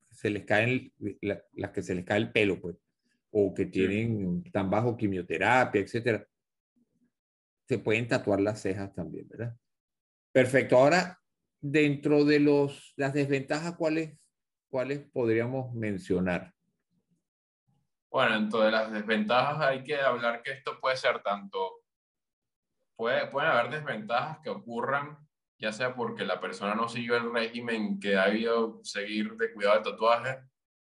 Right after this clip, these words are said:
Speaker 2: Puede ser que haya desventajas que sean por culpa de, del tatuador, que es inexperimentado, que, que cometió algún error, alguna falta de higiene de su parte. Y hay otras que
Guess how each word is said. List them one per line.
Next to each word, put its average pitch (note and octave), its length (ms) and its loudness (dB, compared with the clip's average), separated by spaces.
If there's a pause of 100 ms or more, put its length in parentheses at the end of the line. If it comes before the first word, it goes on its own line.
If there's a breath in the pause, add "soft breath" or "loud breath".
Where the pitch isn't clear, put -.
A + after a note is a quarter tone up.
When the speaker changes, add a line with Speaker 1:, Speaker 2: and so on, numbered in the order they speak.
(240)
Speaker 2:
Puede G#2+ 220 -2
ser A2 180 0
que A#2+ 80 -2
haya A2+ 320 2 (140)
desventajas G#2 840 -2
que F#2+ 380 -4
sean G#2 480 0
por F#2+ 220 -6
culpa G2+ 400 2
de, F#2+ 320 0 (200)
del F#2 220 -6
tatuador, G2+ 760 2 (1160)
que F#2 140 -8
es F2 260 -14
inexperimentado, G2+ 1500 2
que, F#2+ 260 -6 (800)
que F2+ 180 -4
cometió F2+ 320 -6
algún G2 220 0
error, A2 420 4
alguna G#2 680 -2
falta G#2 420 0
de G#2 60 0
higiene G2+ 440 -4
de A2 80 -4
su G2+ 180 -14
parte. A2 540 -2 (1700)
Y C3+ 120 -4
hay C3+ 100 2
otras D#3 260 -2
que C3+ 420 -4